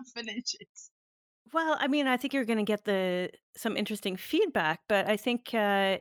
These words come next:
Speaker 2: it would be, it'll definitely, I look forward to reading it for sure. Uh,
Speaker 1: <laughs>
Speaker 2: and, and are you sharing the process, uh, publicly, or are you just keeping it to yourself for now?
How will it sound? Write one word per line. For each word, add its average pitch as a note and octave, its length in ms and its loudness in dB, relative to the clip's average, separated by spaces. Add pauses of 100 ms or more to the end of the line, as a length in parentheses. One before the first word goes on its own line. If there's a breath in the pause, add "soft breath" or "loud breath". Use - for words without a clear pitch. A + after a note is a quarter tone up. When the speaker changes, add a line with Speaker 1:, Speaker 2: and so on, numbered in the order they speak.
Speaker 2:
it A3+ 160 2
would A3 160 0
be, A#3 280 0
it'll A3 260 2
definitely, G#3+ 640 -2
I G3+ 140 2
look B3 180 0
forward E3 320 -4
to E3 120 -6
reading D#3 260 -2
it A#3+ 160 -2
for - 160 -8
sure. B3+ 480 2 (340 loud breath)
Uh, D4+ 400 8
Speaker 1:
<laughs> - 40 -4
Speaker 2:
and, B3+ 200 4
and C4 360 2
are B3 100 6
you B3+ 240 4
sharing A#3 640 2
the G#3+ 140 2
process, A#3 640 0
uh, C#4 480 2
publicly, F#4 640 0
or A3 160 4
are G#3 60 6
you G#3 160 2
just G#3 180 -4
keeping G3 300 -4
it F3 60 -8
to F#3+ 100 -6
yourself E3+ 280 -4
for E3+ 140 -6
now? D#3 240 -8